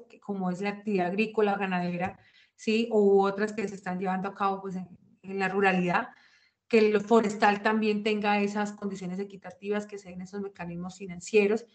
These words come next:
eh, para poder, pues, implementarla. Fortalecer esas alianzas público-privadas, en donde se involucren las comunidades locales como ese actor principal en la, en la, en la cadena de valor,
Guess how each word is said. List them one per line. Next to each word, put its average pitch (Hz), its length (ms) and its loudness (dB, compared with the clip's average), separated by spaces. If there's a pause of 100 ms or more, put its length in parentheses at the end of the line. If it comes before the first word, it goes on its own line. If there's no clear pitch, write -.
(480)
eh, 202 440 4
para 190 260 2
poder, 175 480 0
pues, 196 200 0
implementarla. 196 880 2 (540)
Fortalecer 233 600 8
esas 247 200 6
alianzas 214 460 0
público-privadas, 233 1300 4
en 208 140 -6
donde 202 200 -2
se 196 100 -8
involucren 190 460 -4
las 214 160 -2
comunidades 196 720 -4 (320)
locales 247 840 6
como 240 220 -4
ese 208 120 -4
actor 226 380 -4
principal 233 640 0
en 247 160 0
la, 196 340 -2
en 202 200 -6
la, 190 340 -8 (320)
en 214 100 -2
la 214 140 2
cadena 202 440 2
de 226 80 2
valor, 214 580 0